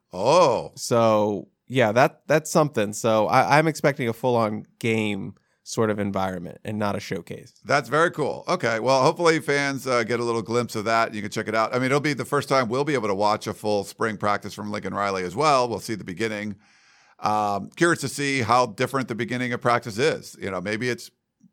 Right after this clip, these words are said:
Speaker 1: the exact same, maybe it's different. I'm, I'm assuming it's gonna be a little bit different.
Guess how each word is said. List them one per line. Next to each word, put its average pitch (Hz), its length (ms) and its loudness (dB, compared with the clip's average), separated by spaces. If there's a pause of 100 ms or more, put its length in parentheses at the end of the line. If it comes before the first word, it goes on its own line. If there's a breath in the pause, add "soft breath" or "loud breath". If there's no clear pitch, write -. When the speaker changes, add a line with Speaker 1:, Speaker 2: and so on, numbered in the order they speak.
Speaker 1:
the - 80 -10
exact 120 280 -2
same, 127 260 -2
maybe 113 200 -4
it's 110 140 -8
different. 113 260 -4
I'm, 117 100 -2
I'm 117 100 -6
assuming 156 360 -4
it's 120 100 -6
gonna 107 160 -4
be 101 120 -4
a 95 60 -2
little 92 200 -4
bit 85 180 -8
different. 87 400 -10